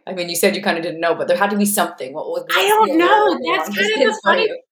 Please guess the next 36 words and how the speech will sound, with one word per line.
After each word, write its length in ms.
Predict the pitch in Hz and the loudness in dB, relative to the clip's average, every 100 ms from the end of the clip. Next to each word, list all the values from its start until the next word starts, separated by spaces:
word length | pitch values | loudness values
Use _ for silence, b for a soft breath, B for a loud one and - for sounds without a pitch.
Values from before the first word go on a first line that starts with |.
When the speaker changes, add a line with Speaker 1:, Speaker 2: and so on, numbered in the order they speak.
| _ _ | _ _
Speaker 2:
that's, 340 | 254 277 294 294 | -2 2 2 0
like, 220 | 349 302 | -2 0
the 100 | 214 | -2
funny 340 | - 247 240 | 0 0 0
part. 300 | 240 226 190 | 0 2 2
And 120 | 208 226 | 2 -2
I've 160 | 233 | 0
really 200 | 262 294 | 2 2
kind 220 | 294 359 | 0 -2
of 100 | 392 | -4
tried 280 | 392 294 262 | -2 0 0
to, 80 | 262 | 0
like, 220 | 226 202 | 0 -2
look 280 | 190 208 208 | -6 -6 -4
inside 540 | 247 240 226 196 196 | -6 -4 0 0 0
after 340 | 190 185 180 202 | 0 0 0 -2
the 100 | 196 | -2
one 140 | 180 | -4
hundred. 380 | 185 175 165 160 | -4 -4 -4 -4
Like, 180 | 165 170 | -4 -6
why 880 | 190 202 226 262 262 294 330 349 220 | -10 0 2 4 4 2 0 -4 -4
did 140 | 220 | 0
I 180 | 208 226 | 2 0
choose 300 | 233 233 214 | -2 -6 -6
to 100 | 208 | -4
run 180 | 190 180 | -4 -2
a 40 | |
hundred 200 | 196 196 | -4 -4
miles? 280 | 190 170 156 | -2 -2 -4
Because 240 | 170 214 | -4 -2
it 80 | 247 | -2
was 140 | 262 254 | -2 -2
not 360 | 202 160 170 | 0 0 0
an 60 | 196 | -4
easy 300 | 160 170 160 | -6 -8 -6
experience. 720 | 143 - 180 175 175 196 208 | -6 -4 0 4 4 2 -2